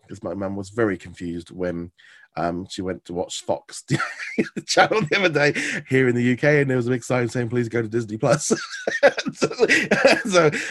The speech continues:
um, it was that kind of thing of, you know, I think that is all having a big impact,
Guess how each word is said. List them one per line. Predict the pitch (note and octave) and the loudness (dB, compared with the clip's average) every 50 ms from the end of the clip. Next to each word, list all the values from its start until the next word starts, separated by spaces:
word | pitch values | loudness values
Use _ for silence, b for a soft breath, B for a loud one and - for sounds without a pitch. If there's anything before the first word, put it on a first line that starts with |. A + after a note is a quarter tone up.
| D#3+ B | 0 B
um, | C#3 C#3+ C#3+ C#3+ C#3+ C#3+ C#3+ C#3 C#3+ - _ | 6 6 6 6 4 2 0 0 -2 -6 _
it | - D3 C#3+ | 0 2 4
was | C3+ C#3 C#3+ | 4 4 4
that | D3 C#3+ C#3 | 4 4 4
kind | D#3 D3+ C#3+ | 2 0 2
of | C3 | 2
thing | D3 C3+ | 0 0
of, | B2+ C3+ | 0 0
you | C#3+ | -2
know, | B2 G2+ | -2 -4
I | |
think | - - D#3+ E3 - | -2 -2 -2 -2 0
that | F3 E3+ - - D#3 | 0 0 2 2 2
is | E3+ E3 | 2 4
all | E3+ E3 D3+ | 4 4 2
having | C#3+ D3+ D3 D3 C#3 | 2 2 0 0 -2
a | C#3 | -2
big | B2+ B2+ A#2+ B2+ | -4 -4 -4 -6
impact, | C3 C3 - - D#2 - - - - | -6 -8 -6 -8 -8 -8 -8 -12 -14